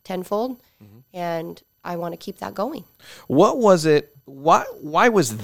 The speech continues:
Speaker 2: this the way you wanted to remember Rowan, providing funeral cost assistance and emotional support to people who have gone through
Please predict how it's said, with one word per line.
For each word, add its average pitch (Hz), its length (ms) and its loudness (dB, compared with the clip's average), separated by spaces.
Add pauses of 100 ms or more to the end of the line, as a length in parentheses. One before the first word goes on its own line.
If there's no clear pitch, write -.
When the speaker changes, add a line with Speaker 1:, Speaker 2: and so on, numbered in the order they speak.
Speaker 2:
this - 500 4
the 123 160 -4
way 113 240 0
you 101 160 -8
wanted 95 380 -10
to 85 400 -6
remember 101 400 -6
Rowan, 90 480 -8
providing 117 560 2
funeral 113 320 -6
cost 107 260 -6
assistance 92 640 -8
and 104 440 -6
emotional 110 400 -6
support - 320 -8
to 101 80 -12
people 107 320 -10
who 101 100 -8
have 107 160 -8
gone 95 240 -10
through 95 400 -10